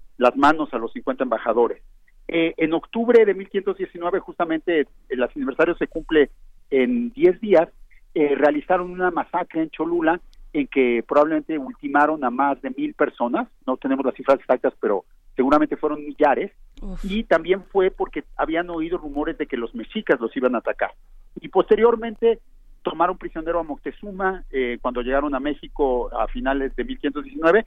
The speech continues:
Speaker 1: y realizaron la matanza de Templo Mayor en mayo de mil quinientos veinte, también impulsados por rumores de ataques inminentes. Entonces, eh, este es, como vemos, es un patrón que se repite y que lleva siempre a desenlaces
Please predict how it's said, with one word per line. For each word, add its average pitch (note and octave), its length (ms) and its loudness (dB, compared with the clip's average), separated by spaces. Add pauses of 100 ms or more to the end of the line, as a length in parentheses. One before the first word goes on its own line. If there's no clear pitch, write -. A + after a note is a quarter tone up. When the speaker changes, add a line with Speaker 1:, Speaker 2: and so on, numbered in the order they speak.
(240)
Speaker 1:
y D#3+ 100 2
realizaron D3 500 2
la F3 60 0
matanza D#3+ 400 -4
de D#3 40 -4
Templo - 260 -6
Mayor D3+ 440 -2 (320)
en C3+ 300 -6
mayo E3+ 340 0
de - 60 -16
mil E3 100 -10
quinientos F#3 280 -8
veinte, F3 300 0 (220)
también F3+ 460 0
impulsados F#3 480 -4
por - 180 -8
rumores D#3+ 520 -2
de C#3 120 0
ataques - 540 -2
inminentes. C3 680 -6 (720)
Entonces, G#3+ 320 4 (300)
eh, G3 260 2
este G3 220 -4
es, - 160 -8
como F#3+ 180 -4
vemos, G#3+ 260 -6
es G#3+ 120 -4
un A3+ 80 -8
patrón G#3+ 300 0
que G#3 100 -4
se G3+ 120 -6
repite F#3 640 -2
y E3+ 120 -12
que D3+ 160 -4
lleva G3 300 0 (100)
siempre G3+ 500 -4
a C#3+ 100 -2
desenlaces D#3+ 680 -2